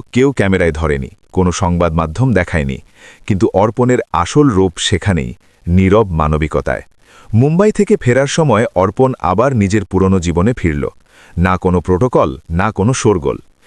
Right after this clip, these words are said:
সে জানত, ক্ষমতা দেখানোর নয়, সময় এলে ব্যবহার করার জিনিস। আর ঠিক সেই সময় চেন্নাইয়ে মুখার্জি গ্রুপের আকাশে জমতে শুরু করল অশুভ মেঘ। মুম্বাই থেকে অর্পণ ফেরার ঠিক পরদিনই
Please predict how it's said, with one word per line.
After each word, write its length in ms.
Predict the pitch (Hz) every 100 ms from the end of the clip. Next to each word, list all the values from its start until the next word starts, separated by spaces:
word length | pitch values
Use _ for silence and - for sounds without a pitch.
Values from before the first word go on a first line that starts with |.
| - -
সে 160 | - 165
জানত, 300 | 170 175 82 - - _
ক্ষমতা 420 | - 110 139 180 135
দেখানোর 460 | 87 - 131 113
নয়, 240 | 80 62 - _ -
সময় 440 | - 101 107 123
এলে 240 | 104 101 147
ব্যবহার 420 | 90 85 85 92
করার 280 | 80 73 73
জিনিস। 420 | 85 71 - - _ _ _ - - -
আর 100 | 87 -
ঠিক 240 | 117 -
সেই 240 | - 147
সময় 340 | 180 165 85 65 - _ -
চেন্নাইয়ে 600 | - 127 143 147 156 156
মুখার্জি 480 | 107 107 160 156 165
গ্রুপের 320 | 120 127 120
আকাশে 420 | 90 104 - 131
জমতে 340 | 98 95 87 90
শুরু 220 | 92 87
করল 340 | 90 90 104 139 - -
অশুভ 420 | 101 - 113 82
মেঘ। 340 | 87 73 62 - - _ _ _ _ _ -
মুম্বাই 400 | 120 156 180 220
থেকে 260 | - 208 214
অর্পণ 380 | 131 135 160 156
ফেরার 300 | - 120 127 -
ঠিক 220 | 165 -
পরদিনই 560 | 101 101 110 139 82